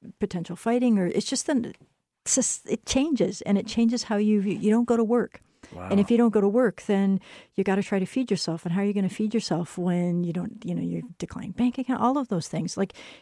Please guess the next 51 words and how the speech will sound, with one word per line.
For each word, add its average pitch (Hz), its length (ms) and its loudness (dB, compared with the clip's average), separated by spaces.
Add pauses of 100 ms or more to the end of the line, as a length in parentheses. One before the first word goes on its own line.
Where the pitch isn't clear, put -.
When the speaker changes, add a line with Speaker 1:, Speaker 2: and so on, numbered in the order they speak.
Speaker 1:
can 240 120 2
you 269 80 8
imagine 254 460 4
if 180 160 -2
you 214 140 6
and 196 100 4
I 190 160 2
here, 165 500 0
this, 175 240 -2
if - 140 -6
Canada 202 380 0
was 180 160 0
in 180 100 -2
a 165 40 -6
civil 170 280 -4
war, 170 240 -2 (260)
what 185 160 4
we 214 140 6
would 208 140 4
do? 147 180 -2 (380)
I - 160 -12
wouldn't 202 320 -2
know 175 60 -2
how 170 140 -6
to 185 80 -8
plant. 180 420 -6
I - 60 -6
wouldn't, 175 180 2
Speaker 2:
No. 175 120 4
Speaker 1:
like, 190 220 2
what, 190 240 0 (180)
you 240 80 4
know, 208 240 2
our 208 180 4
Speaker 2:
We 170 80 8
don't 190 100 10
have 165 140 6
enough 131 180 4
room. 139 640 6
I 113 60 2
mean, 139 240 6
to, 139 240 6
Speaker 1:
<laughs> 254 40 0
Yeah. 285 140 4
Speaker 2:
I, 175 300 8
I'd 139 100 6
live 160 160 8
on 143 80 8
a 131 60 6
postage 180 580 2
stamp. 104 640 0